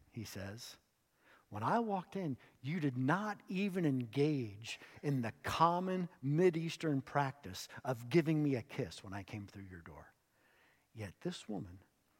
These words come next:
has not stopped kissing me since the time she came in.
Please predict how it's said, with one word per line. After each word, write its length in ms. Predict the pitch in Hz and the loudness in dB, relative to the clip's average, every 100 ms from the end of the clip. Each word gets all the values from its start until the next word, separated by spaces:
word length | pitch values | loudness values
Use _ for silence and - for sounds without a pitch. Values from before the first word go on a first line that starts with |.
| _ _ | _ _
has 260 | 117 117 | -8 -6
not 300 | 123 127 165 | -2 -2 -2
stopped 500 | - - 156 147 - | -6 -6 -6 -6 -12
kissing 420 | - 143 - 104 82 | -8 -6 -6 -10 -12
me 220 | 80 80 | -14 -14
since 320 | - 92 82 | -16 -16 -16
the 100 | 92 | -18
time 280 | - 87 92 | -14 -12 -12
she 220 | 92 104 | -12 -14
came 280 | - 92 87 | -16 -16 -16
in. 220 | 82 73 | -16 -20